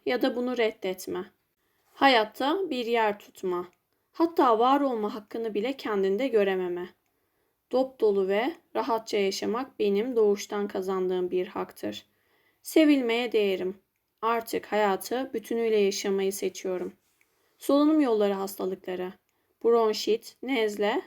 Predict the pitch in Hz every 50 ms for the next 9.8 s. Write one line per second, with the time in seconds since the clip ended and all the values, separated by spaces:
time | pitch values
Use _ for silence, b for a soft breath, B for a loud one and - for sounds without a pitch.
0 | - _ _ 214 214 208 208 - - - 196 196 220 277 277 - - _ _ _
1 | - 202 185 175 180 - _ _ _ _ _ _ _ _ _ _ _ _ _ _
2 | _ 285 302 320 320 294 277 277 - 226 202 226 220 - - 277 269 269 247 226
3 | 208 208 - - 247 240 240 226 220 202 190 190 185 185 _ - 247 240 240 233
4 | - - 196 190 185 - - 180 175 180 - _ _ _ _ _ _ _ _ _
5 | _ _ _ _ _ 240 254 262 269 277 285 285 - - - - 202 196 190 190
6 | 185 180 180 180 - _ _ _ _ _ _ _ _ _ - 262 262 240 214 202
7 | 190 - - 190 196 214 240 262 294 - - - 214 202 185 196 185 180 175 175
8 | 175 180 - _ _ _ _ _ _ _ _ _ _ _ _ _ - - - _
9 | - 269 262 254 226 233 233 220 208 202 185 180 180 180 - -